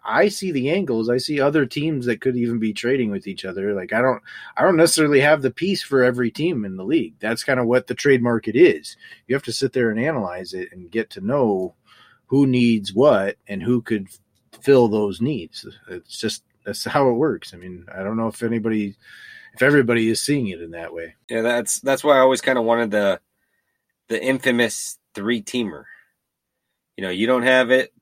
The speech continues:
Speaker 2: but the other guy has it, and I got a piece for this guy. I'm telling you, man, it is a bucket list, but one day I'll actually pull it off.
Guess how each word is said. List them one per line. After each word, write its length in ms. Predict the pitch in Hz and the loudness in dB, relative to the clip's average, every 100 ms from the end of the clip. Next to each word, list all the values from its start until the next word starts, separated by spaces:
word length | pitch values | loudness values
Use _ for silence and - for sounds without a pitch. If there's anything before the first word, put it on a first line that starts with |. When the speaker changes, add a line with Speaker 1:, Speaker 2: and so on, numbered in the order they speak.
| _ | _
Speaker 2:
but 140 | 113 101 | -8 -4
the 160 | 113 | 2
other 140 | 117 127 | 4 4
guy 180 | 123 123 | 4 0
has 400 | 120 123 123 117 | -2 -2 -2 -2
it, 160 | 127 | -2
and 100 | 123 | -2
I 120 | 113 117 | -2 0
got 180 | 120 | 0
a 20 | 113 | -2
piece 220 | 127 117 | -6 -8
for 120 | - | -8
this 180 | 113 113 | -8 -6
guy. 400 | 127 120 117 110 _ _ _ _ _ _ _ _ _ | -4 -2 -2 -4 _ _ _ _ _ _ _ _ _
I'm 160 | 330 - | -2 2
telling 220 | 143 139 | 4 6
you, 20 | |
man, 160 | 120 117 | 6 6
it 120 | 131 | 6
is 220 | 131 113 | 4 0
a 80 | 101 | -2
bucket 460 | 82 110 110 127 101 | -4 -2 -2 -4 -6
list, 340 | 104 87 - | -4 -4 -8
but 100 | - | -12
one 220 | 95 117 135 | -2 0 6
day 180 | 135 117 | 8 8
I'll 200 | 113 110 | 6 4
actually 280 | 107 - 95 | 4 0 -10
pull 200 | - 98 | -4 -4
it 80 | 90 | -2
off. 280 | 87 - | -4 -8